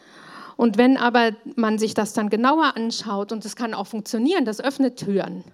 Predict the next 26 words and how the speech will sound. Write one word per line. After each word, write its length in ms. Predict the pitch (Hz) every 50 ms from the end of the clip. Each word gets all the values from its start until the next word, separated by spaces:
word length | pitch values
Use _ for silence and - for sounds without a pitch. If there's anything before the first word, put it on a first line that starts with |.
| _ _ _ - - - - - -
Und 80 | 214
wenn 100 | 233 240
man 140 | 247 247 240
sich 140 | 262 240 -
das 160 | 269 240 -
aber 200 | 226 233 240 240
dann 160 | 233 233 226
genauer 460 | 208 226 247 262 302 320 311 294 277
anschaut 560 | - 254 254 262 247 - 226 202 202 208 208 -
und 160 | 214 202 -
wenn 160 | 220 214 220
man 140 | 214 208 202
nachfragt 540 | 220 262 311 - - - 254 233 226 - -
bei 100 | 214 214
der 160 | 208 202 -
Universität, 840 | 220 214 214 220 208 196 190 190 202 202 - 349 370 339 - - - - - - -
"Hat 180 | - 247 247 262
der 120 | 233 233
denn 220 | 220 226 226 220
bei 120 | 208 202 -
euch 220 | - - 208 -
studiert?", 640 | - - 226 208 - 320 349 349 254 233 - - - - -
dann 140 | - 233 214
stellt 240 | - - 220 214 -
man 120 | 214 208
fest 400 | - 220 220 196 - - - -